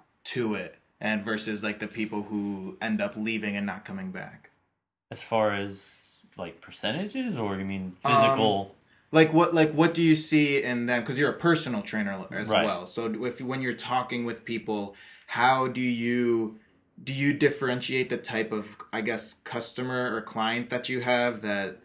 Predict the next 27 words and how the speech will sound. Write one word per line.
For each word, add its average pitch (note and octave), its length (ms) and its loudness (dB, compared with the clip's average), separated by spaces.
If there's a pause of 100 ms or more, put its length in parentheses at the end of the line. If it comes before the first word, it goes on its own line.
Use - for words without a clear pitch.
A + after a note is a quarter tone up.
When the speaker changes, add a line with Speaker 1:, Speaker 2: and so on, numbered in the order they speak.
(280)
Speaker 1:
like, A2 220 -2
you A#2+ 80 -2
can A2+ 200 -2
tell, A#2 540 2 (140)
"Oh, C3 160 4
this B2 220 -2
person's A#2+ 340 -4
gonna A2 200 -2
make G#2+ 240 0
it G#2+ 120 -6
through A2 120 -4
the G2+ 140 -4
year," G2 380 0 (160)
versus, A2 540 0
"Okay, G#2 420 -2 (460)
I'm A#2 140 -2
not A2 160 0
gonna A2 160 -2
see A2 180 -4
you G#2 140 -2
by F#2+ 160 -8
March"? F#2 560 -10 (520)
Speaker 2:
I'd C3 160 4
say B2+ 240 2
two D3 220 0
big A2 220 0
things. - 360 -12